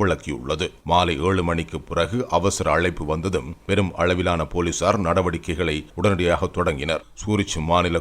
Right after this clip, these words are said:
காவல்துறை, உஸ்டர் நகர காவல்துறை மற்றும் சோலிகான் உள்ளூர் காவல்துறை ஆகியவை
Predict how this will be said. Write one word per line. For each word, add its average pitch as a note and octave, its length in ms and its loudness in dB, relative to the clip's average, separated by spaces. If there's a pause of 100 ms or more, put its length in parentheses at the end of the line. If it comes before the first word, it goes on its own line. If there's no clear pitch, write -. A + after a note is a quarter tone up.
காவல்துறை, E2+ 480 4 (140)
உஸ்டர் F2+ 400 0
நகர E2+ 180 0 (160)
காவல்துறை E2 540 2
மற்றும் D#2+ 320 -2 (260)
சோலிகான் F#2+ 560 2
உள்ளூர் F#2+ 420 0
காவல்துறை F2 500 2 (100)
ஆகியவை F2+ 380 0